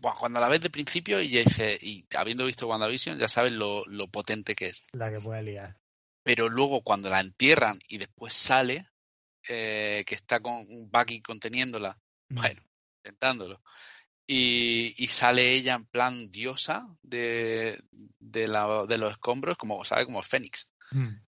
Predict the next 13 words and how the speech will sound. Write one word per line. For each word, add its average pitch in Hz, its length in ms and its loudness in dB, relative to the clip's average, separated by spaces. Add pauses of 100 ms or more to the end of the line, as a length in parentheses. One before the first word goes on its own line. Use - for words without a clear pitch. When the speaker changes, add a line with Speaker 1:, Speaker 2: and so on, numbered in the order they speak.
(100)
Speaker 1:
Eso, - 380 0
tío, 185 400 -6 (160)
además 127 240 0
que - 140 -4
es, - 200 -6
que - 100 0
es 143 60 -2
bonito, 123 500 -10 (200)
que - 80 -14
es 120 80 -12
que 147 80 -4
son 160 260 -4 (800)
fotogramas 117 720 2